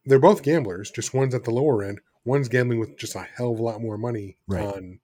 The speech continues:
Speaker 1: stocks and futures and stuff
Speaker 2: Right.
Speaker 1: like that.
Speaker 2: And, and they talk about, like, they, they, they get to this point where they're, it's the last three, right? And
Speaker 1: Yeah.
Speaker 2: they, and they say, "Well, you're here too." And he's like, "You're nothing. You're this." And he goes, "Yeah, but you're with me too. So what's the difference?"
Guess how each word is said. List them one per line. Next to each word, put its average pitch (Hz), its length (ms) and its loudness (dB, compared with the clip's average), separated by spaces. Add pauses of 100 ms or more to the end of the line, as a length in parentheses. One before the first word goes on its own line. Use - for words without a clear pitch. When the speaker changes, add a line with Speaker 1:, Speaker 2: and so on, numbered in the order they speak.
(400)
Speaker 1:
stocks 104 480 -4
and 98 180 -14
futures 101 340 -10
and 95 100 -16
stuff - 160 -12
Speaker 2:
Right. 92 120 -2
Speaker 1:
like 55 80 -14
that. 110 180 -4
Speaker 2:
And, 160 120 4
and 175 140 0
they 214 60 2
talk 254 240 0
about, 147 180 2
like, 151 180 2
they, 160 160 2
they, 151 240 2
they 147 280 0 (360)
get 196 160 0
to - 80 -6
this 104 140 -2
point 120 340 -2
where 104 160 0
they're, 98 260 -4 (380)
it's - 160 -4
the 117 80 0
last 107 360 -2
three, 127 400 0
right? 123 320 -4 (520)
And - 140 0
Speaker 1:
Yeah. 107 80 2
Speaker 2:
they, - 200 -2
and 117 80 -4
they 110 100 2
say, 104 200 0
"Well, 98 320 -2
you're 107 160 0
here 101 180 0
too." 101 280 -2 (180)
And 104 80 0
he's 104 120 -2
like, 101 140 -2
"You're 131 160 -2
nothing. 117 320 -4
You're 113 120 0
this." 110 160 -2
And 113 80 2
he 107 40 0
goes, 98 160 -2
"Yeah, 117 60 2
but 95 140 -4
you're 101 120 -2
with 98 220 -4
me 92 80 -4
too. 95 240 -4
So - 100 -14
what's 87 160 -8
the - 80 -6
difference?" - 460 -16